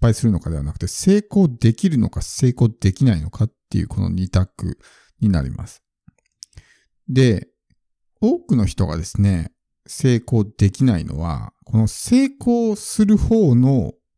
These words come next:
方法とかね、成功する方の選択をしないからなんですよ。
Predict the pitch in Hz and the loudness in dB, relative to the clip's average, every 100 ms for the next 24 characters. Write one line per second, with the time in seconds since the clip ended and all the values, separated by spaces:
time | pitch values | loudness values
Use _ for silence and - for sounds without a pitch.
0 | _ _ - 165 156 - 156 139 - _ | _ _ -4 0 2 2 2 2 0 _
1 | _ - 113 - 156 _ _ _ _ _ | _ -12 -12 -10 -14 _ _ _ _ _
2 | _ - 165 175 175 170 - 170 170 202 | _ -4 -2 0 -2 -2 0 0 2 2
3 | 175 110 - - 165 185 - 185 - 185 | 2 0 -4 2 4 4 2 -2 2 4
4 | 180 - - - 147 170 139 - 76 67 | 4 0 -4 2 2 4 0 -4 -8 -10
5 | - - - _ | -14 -18 -20 _